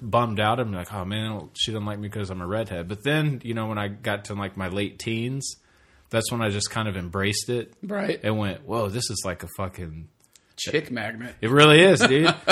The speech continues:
Speaker 1: And now it's gone. Now I'm fucked.
Speaker 2: No.
Speaker 1: Now it's, 'cause now it's just me, man.
Speaker 2: Well, well, well, you're perfect the way you are.
Speaker 1: Oh, I, you just say that.
Speaker 2: I know, I do. I enjoy spending time with you.
Speaker 1: Yeah, it's weird, man. Like, looking in the mirror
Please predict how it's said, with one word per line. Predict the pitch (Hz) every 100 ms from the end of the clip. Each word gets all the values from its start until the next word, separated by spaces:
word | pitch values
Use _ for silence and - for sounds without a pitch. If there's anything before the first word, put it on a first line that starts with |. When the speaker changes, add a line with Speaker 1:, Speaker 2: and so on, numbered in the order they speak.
| - -
Speaker 1:
And | 131
now | 127 135
it's | 131 131
gone. | 139 147 113
Now | 110 123
I'm | 110 -
fucked. | 143 110 - - -
Speaker 2:
No. | - 190
Speaker 1:
Now | 233 208
it's, | 156
'cause | - 127
now | 160 180
it's | 196 -
just | 147 -
me, | 117 135 147 143
man. | 98 95 95 95 101 117 - - _
Speaker 2:
Well, | - 208 214 -
well, | 214 180
well, | 214 220
you're | 202 208
perfect | - 214 214 196
the | 185
way | 175 185
you | 165 143
are. | 180 269 95
Speaker 1:
Oh, | 98
I, | 92 90 82 85 85 87 76
you | 95 92
just | 90 -
say | 90 82
that. | 76 80
Speaker 2:
I | - 190
know, | 196 233
I | 175 151
do. | 151 208 175 139
I | 120 156 160
enjoy | 147 139 151 156
spending | 151 156 147
time | 127 120 156
with | 135 -
you. | -
Speaker 1:
Yeah, | 165 180
it's | 220 214
weird, | 170 208 175
man. | 151 156
Like, | 139
looking | 123 147 156
in | 151
the | 127
mirror | 117 127 147 160 151